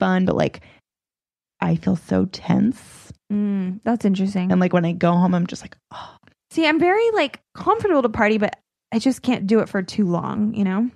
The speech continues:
Speaker 1: Yeah.
Speaker 2: I don't know. You found some introvert dating tips, which I found interesting.
Speaker 1: I did. So these are just a few. If, if you're, if you are an introvert,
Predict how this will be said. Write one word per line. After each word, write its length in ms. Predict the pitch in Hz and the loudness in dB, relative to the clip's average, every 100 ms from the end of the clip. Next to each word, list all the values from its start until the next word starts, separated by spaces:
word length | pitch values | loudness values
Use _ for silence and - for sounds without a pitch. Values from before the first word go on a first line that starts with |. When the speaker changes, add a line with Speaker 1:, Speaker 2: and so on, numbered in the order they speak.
| _ - | _ -2
Speaker 1:
Yeah. 320 | 202 - 196 - - | 0 0 -2 -4 -6
Speaker 2:
I 40 | |
don't 120 | 175 | -2
know. 200 | 175 180 - - - | -2 -4 -8 -16 -6
You 240 | 233 247 | -2 0
found 320 | 254 247 247 269 | 0 0 0 0
some 140 | 294 | 0
introvert 460 | 233 220 247 208 190 | 0 -2 -2 -2 -2
dating 300 | 247 262 262 | -2 -2 -2
tips, 300 | 190 - - | -2 -8 -8
which 140 | 190 | -4
I 80 | 180 | -4
found 400 | 170 165 170 185 - | -4 -4 -2 -4 -2
interesting. 380 | 175 190 233 247 | -2 0 0 0
Speaker 1:
I 60 | 208 | -2
did. 600 | 190 220 302 208 - 165 - - - | 0 0 2 0 -2 -8 -14 -20 -14
So 400 | - 233 214 220 | -2 0 2 0
these 240 | 233 269 | 0 0
are 80 | 320 | 0
just 200 | 294 - | 0 -2
a 60 | 226 | -4
few. 340 | - 170 160 | 0 0 2
If, 160 | 156 - | 0 0
if 200 | - 233 | -4 0
you're, 340 | 254 294 294 - - | 2 2 0 -4 -2
if 220 | 202 - | -2 0
you 240 | 226 247 | 0 2
are 120 | 202 | 2
an 120 | 180 180 | 2 2
introvert, 540 | 170 - 175 170 220 | 0 0 0 2 0